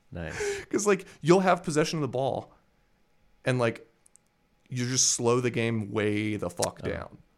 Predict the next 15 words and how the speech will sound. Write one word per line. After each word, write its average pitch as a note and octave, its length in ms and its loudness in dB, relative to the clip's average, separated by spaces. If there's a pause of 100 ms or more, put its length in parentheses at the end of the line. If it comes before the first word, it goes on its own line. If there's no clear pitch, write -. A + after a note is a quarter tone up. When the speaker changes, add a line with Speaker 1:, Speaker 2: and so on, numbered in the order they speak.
(320)
Speaker 2:
You're A#2+ 220 -2
not A#2 280 2
dribbling A#2 360 -2
into G#2+ 180 -2
them. G#2+ 180 0
You're G#2 140 -6
not G#2+ 180 -2
trying G#2 220 -4
to G2+ 60 -6
shoot. G#2+ 340 -4
You're A#2 140 -6
just B2 200 -6
kind D3 220 -2
of, C3 80 -6
like, A#2 280 -2